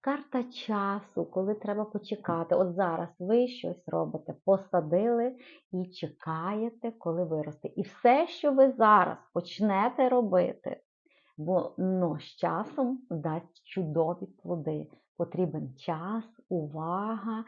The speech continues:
і воно однозначно дасть плоди, якщо ви будете вливати туди свою енергію, постійно підживлювати, доглядати. Любу справу, яку ви зараз почнете, і її не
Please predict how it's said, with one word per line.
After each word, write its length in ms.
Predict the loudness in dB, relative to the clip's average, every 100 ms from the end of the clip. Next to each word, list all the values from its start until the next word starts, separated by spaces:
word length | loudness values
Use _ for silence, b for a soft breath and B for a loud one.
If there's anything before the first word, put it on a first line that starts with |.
| B B B 0
і 160 | 0
воно 380 | 2 0 0 0
однозначно 1040 | 0 0 0 0 -2 -4 -4 -6 -8 -8 -4
дасть 320 | -4 -4 -2
плоди, 240 | 0 2
якщо 340 | 0 -4 -2 -2
ви 100 | 2
будете 360 | 4 4 2
вливати 580 | 0 0 -2 -4 -4 -8
туди 280 | -6 -6 -6
свою 420 | -8 -8 -6 -6
енергію, 680 | -6 -6 -6 -8 -10 -12 -14 B B B B
постійно 540 | -4 -4 0 2 2 -2
підживлювати, 880 | -6 -4 -2 -2 -4 -8 -8 -8
доглядати. 920 | 0 0 2 -2 -2 -4 -6 -6 -10 -12 b b
Любу 400 | 0 2 2 0
справу, 500 | -2 -8 -4 -4 -2
яку 240 | -6 -6 -6
ви 80 | -6
зараз 220 | -8 -8 -12
почнете, 580 | -10 -6 -4 -4 -4
і 160 | -4 0
її 340 | 2 2 -2
не 200 | -2 -6